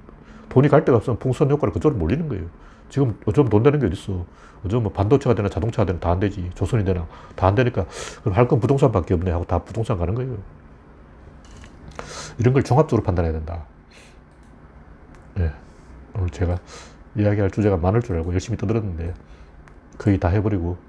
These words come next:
한 꼭지밖에 안 남았네요. 최근에 제가 재미난 글을 봤는데 신영준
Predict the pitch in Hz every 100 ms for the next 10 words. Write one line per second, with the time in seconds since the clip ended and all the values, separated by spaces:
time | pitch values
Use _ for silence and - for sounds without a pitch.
0 | - - - - 110 95 - - 95 82
1 | 78 90 87 85 - - - - - -
2 | - - - - - - - - 127 123
3 | 98 98 92 - 92 101 120 135 123 113
4 | 95 82 80 90 85 - - - - -
5 | - - - 135 135 139 139 139 135 160
6 | 160 160 202